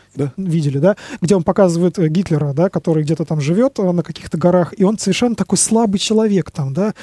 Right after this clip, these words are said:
Speaker 2: То есть есть некоторый образ страшного фюрера, который там пол Европы захватил, а есть образ вот этого старика, который вот ходит, всего боится. И мы видим, как,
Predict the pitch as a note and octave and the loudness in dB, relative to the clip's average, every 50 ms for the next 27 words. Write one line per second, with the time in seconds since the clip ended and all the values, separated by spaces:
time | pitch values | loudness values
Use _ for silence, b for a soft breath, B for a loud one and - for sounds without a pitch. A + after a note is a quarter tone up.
0 | B B - A3 F3 - A3 A#3 - - A#3 F#3+ - - A3+ G#3+ - - B3 C4+ | B B -2 -2 0 2 0 0 0 0 -4 -4 0 2 2 2 2 2 2 4
1 | G#3 F#3 D#3+ C#3+ - - _ _ _ - - - F#3 F#3 - - - F3 E3 D3 | 2 2 0 -2 -6 -8 _ _ _ -6 0 2 2 2 0 0 0 0 0 0
2 | - A#3+ B3 A#3+ G3 D#3+ D3 C#3+ - E3 D3 - F3 E3 D#3 C#3+ - C#3+ B2 - | 0 0 2 2 2 2 0 -2 -4 -6 -8 -6 -4 -4 -2 -2 -4 -8 -8 -2
3 | - G3+ F#3 E3 E3 F#3 E3+ F#3+ F#3 E3+ - F3 D3 D#3+ - - - D#3+ - - | 0 0 2 4 2 2 4 4 2 2 0 -2 -2 -2 -2 -2 -2 -2 0 0
4 | A#3+ B3+ B3 B B B B B B B B B - F3 D#3+ F3 G#3+ - - - | 0 0 -2 B B B B B B B B B 2 4 4 4 4 2 0 0
5 | A#3 A3+ G3+ F#3+ F#3+ - - F#3 F#3+ F3+ - G3 E3 - - - F#3 F#3+ - - | 0 0 2 0 -2 0 0 0 0 0 0 -2 -4 -2 0 2 0 0 2 2
6 | A3+ G#3+ - F3+ - - F3+ F#3 F3+ E3+ - - - A3+ F3+ F3 - - - - | 0 0 0 -2 -2 0 0 0 0 -2 -2 0 0 0 0 0 -6 -6 -6 0
7 | - F#3+ F#3+ F3+ E3 F#3 F#3 G3+ G3+ F#3+ - - - E3 B B B B B B | 0 2 2 4 4 4 4 4 2 0 -2 -4 -4 -6 B B B B B B
8 | B - F#3+ G3+ G#3+ B3+ C4 A3 G3 F3 - G3 | B 0 2 2 4 2 2 2 0 0 -4 -6